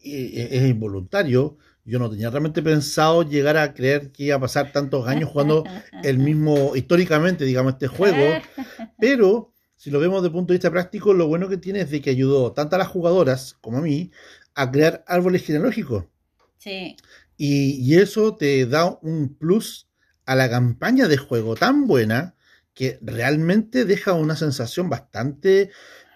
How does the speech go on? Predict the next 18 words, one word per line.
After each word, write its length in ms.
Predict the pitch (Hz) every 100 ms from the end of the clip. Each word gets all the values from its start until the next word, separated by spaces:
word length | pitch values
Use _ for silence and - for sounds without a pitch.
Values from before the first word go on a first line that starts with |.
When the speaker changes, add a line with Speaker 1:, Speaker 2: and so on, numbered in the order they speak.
| -
Speaker 1:
de, 480 | 135 127 123 110 107
de 140 | 107
logro, 640 | 110 196 247 143 101 95 -
tanto 280 | - 190 202
para 160 | 196 190
las 120 | 196
jugadoras 420 | 226 196 202 220
como 220 | - 175 156
para 180 | 147
mí 120 | 175 208
como 220 | 165 151
Game 140 | 147 147
Master, 360 | 233 - 135
porque 420 | 131 120 - 123 131
Speaker 2:
Mm. 40 |
Speaker 1:
el 200 | 135 135
poder 220 | - 147
llevar 380 | 156 127 147 147